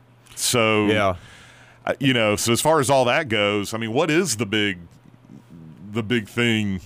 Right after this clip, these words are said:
Speaker 1: Uh, I mean, besides, hey, getting to see Georgia football, which is awesome, but what is the, the thing that you wanna see next Saturday?
Speaker 2: It's probably S-, Stetson Bennett. <laughs>
Speaker 1: Yeah.
Speaker 2: Just because he's been this, like,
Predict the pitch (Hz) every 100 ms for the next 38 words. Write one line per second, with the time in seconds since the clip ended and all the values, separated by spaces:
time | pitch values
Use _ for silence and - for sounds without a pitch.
0 | - _ - 95 127 127 101 98 123 117
1 | 123 107 127 123 107 127 104 123 107 113
2 | 95 98 143 110 98 98 92 107 151 -
3 | 95 92 - - - - - 120 123 151
4 | 143 147 104 120 113 95 90 117 123 120
5 | 110 98 - - 113 143 131 120 104 -
6 | 165 123 87 80 - - 101 98 - 80
7 | 69 64 52 52 127 - - 175 190 131
8 | 120 110 - - - _ _ - 110 -
9 | 139 120 110 98 117 113 87 - 104 101
10 | - 123 202 160 - 143 131 123 92 135
11 | 127 117 101 - - 110